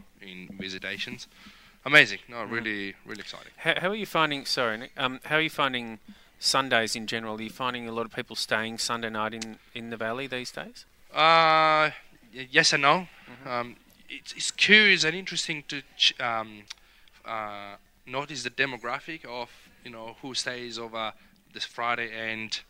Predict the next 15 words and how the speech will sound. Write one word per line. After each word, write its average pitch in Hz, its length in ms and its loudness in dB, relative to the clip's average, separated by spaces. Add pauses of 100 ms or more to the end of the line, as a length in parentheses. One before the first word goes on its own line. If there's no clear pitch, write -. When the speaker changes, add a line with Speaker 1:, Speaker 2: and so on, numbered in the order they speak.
(140)
Speaker 1:
um, 101 460 -2
Saturday 120 380 4
night 135 400 8 (580)
versus 117 400 0
who 135 240 -6
decide 113 340 -2
to - 60 -12
stay 107 400 -2 (640)
when, 113 240 -10
uh, 101 200 -10
Sunday 110 540 -6
towards 101 720 -12
midweek. 110 640 -10
Speaker 2:
Mm-hmm. 117 220 -18 (640)
Speaker 1:
Uh, 117 160 0